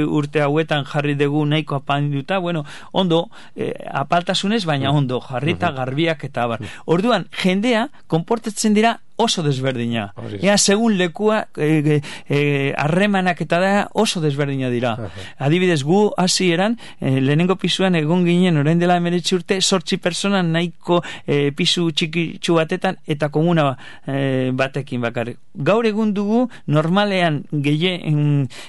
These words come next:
Speaker 1: kopuru handiena da sei pertsona eta bi komuna. Orduan, harremanak dira oso desberdinak.
Speaker 2: Aha.
Speaker 1: Eta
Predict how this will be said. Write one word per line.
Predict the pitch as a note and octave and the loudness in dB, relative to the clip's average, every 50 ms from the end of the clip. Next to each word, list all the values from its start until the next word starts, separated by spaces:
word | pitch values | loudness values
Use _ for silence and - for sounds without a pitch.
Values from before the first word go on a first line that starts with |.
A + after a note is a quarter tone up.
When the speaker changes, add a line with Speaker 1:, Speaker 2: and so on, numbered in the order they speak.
| - - | -10 -4
Speaker 1:
kopuru | - D3 C3+ - - E3+ F3+ F3+ F3+ F3 E3+ E3+ E3 | -2 -2 -2 0 0 0 2 2 4 4 4 4 2
handiena | E3 E3 E3 D#3+ F3 F3 E3+ E3+ E3 | 2 0 0 0 -2 0 2 2 2
da | D#3+ E3 D#3+ | 2 2 0
sei | - - F#3+ F3+ | 0 0 -2 -2
pertsona | - - F#3 F3 - G#3 G#3 G3+ - - | -2 -4 -4 -2 0 0 0 0 0 0
eta | D#3 D3 D3 D#3 D3 | -2 -2 0 0 0
bi | D3+ F3 D#3 | 0 -2 -2
komuna. | - D3+ D3 D3 D3 C#3+ C3+ C3 A2+ G2+ - - - - - | -2 0 0 0 0 0 0 -2 -2 -4 -6 -12 -16 -8 -4
Orduan, | - D3+ E3 E3+ G3 G#3+ A3 G#3+ G3 - - - - - - - - - - | -2 0 0 0 0 0 0 0 -2 -8 -14 -20 -20 -20 -20 -20 -20 -12 -6
harremanak | - D#3 D#3 F3+ G3+ A3 A3+ A3 G#3+ G#3+ A3+ A#3 A#3 - - | -4 -2 -2 0 0 0 0 0 2 2 2 0 0 -4 -6
dira | F3+ E3 G3 G3+ G3+ - - - F3+ F3+ - F3+ - | -4 -2 0 0 -2 -2 -4 -6 -6 -4 -4 -4 -2
oso | G3 - - G3 | -2 -2 0 0
desberdinak. | D#3+ D3 C#3 C3 C3+ C3+ C3 A#2+ A#2+ A2+ A#2 A2+ G2+ - | 0 0 0 0 -2 -2 -2 -2 -4 -4 -4 -6 -8 -10
Speaker 2:
Aha. | - - - - - - - - - - - | -12 -20 -20 -20 -20 -20 -20 -20 -20 -10 -6
Speaker 1:
Eta | - D3 C#3+ D3 - - | -4 -4 -4 -4 -6 -8